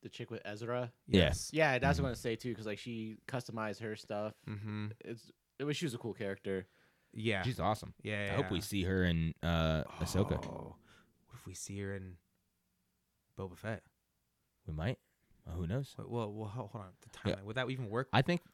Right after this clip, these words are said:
Speaker 3: The
Speaker 2: w-
Speaker 3: timeline?
Speaker 2: w-, so, with the Book of Boba Fett, I
Speaker 3: I was
Speaker 2: saw
Speaker 3: expecting
Speaker 2: someone
Speaker 3: to see her in Mandalorian, to be honest.
Speaker 2: Yeah, I was too. I did see someone mention that the trailer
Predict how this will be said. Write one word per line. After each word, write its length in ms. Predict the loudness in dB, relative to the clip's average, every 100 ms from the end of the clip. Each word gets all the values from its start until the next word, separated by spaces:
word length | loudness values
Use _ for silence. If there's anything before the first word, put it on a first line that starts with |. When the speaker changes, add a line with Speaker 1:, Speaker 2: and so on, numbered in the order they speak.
| _
Speaker 3:
The 80 | 4
Speaker 2:
w- 160 | 6 6
Speaker 3:
timeline? 200 | 0 -2 -6 _ _ _
Speaker 2:
w-, 200 | -14 -12 -6
so, 420 | 4 6 6 4 -2 -20 -20 _
with 360 | 2 2 2 0
the 80 | 4
Book 180 | 4
of 60 | 6
Boba 180 | 2 2
Fett, 260 | 0 -4 -6 _ -4
I 160 | -4 -4 2
Speaker 3:
I 60 | 6
was 120 | 6
Speaker 2:
saw 180 | 6 4
Speaker 3:
expecting 60 | 4 4 4
Speaker 2:
someone 80 | 4
Speaker 3:
to 40 |
see 40 | 4
her 80 |
in 100 | 2
Mandalorian, 560 | 0 -2 -2 -4 -4 -8
to 60 | -14
be 100 | -12
honest. 400 | -12 -12 -14 -14 _ _ -20 _
Speaker 2:
Yeah, 180 | -4 -4 -4 -8
I 100 | -4
was 160 | -2 -2
too. 180 | -4 -4 -8 -20 -6
I 100 | 2
did 180 | 4 4
see 460 | 4 6 8 6 2 _
someone 320 | -2 2 2
mention 400 | 2 2 0 -2 0
that 200 | 0 2
the 60 |
trailer 600 | -2 4 6 8 6 2